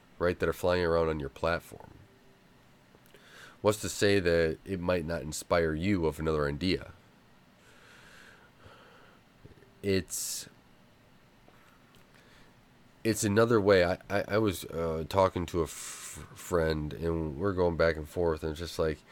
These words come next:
you know, s-, people still get their news elsewhere and all these other things. And I, I said, I,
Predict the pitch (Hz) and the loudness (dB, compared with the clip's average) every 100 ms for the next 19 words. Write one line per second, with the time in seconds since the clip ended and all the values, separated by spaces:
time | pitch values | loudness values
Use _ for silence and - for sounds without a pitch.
0 | - - - - 92 80 - 135 135 120 | -20 -20 -10 0 2 2 -2 -4 -4 -2
1 | 123 113 110 87 98 85 85 87 - 92 | -2 0 -2 0 0 2 4 2 0 0
2 | 87 82 80 71 58 80 78 76 69 - | 4 4 2 0 -2 -2 -2 -4 -6 -2
3 | 87 85 82 90 80 76 80 78 - - | 0 2 0 -2 -4 -4 -2 -2 -4 -20
4 | - - - - 85 - 92 82 | -20 -20 -14 -8 -4 0 0 0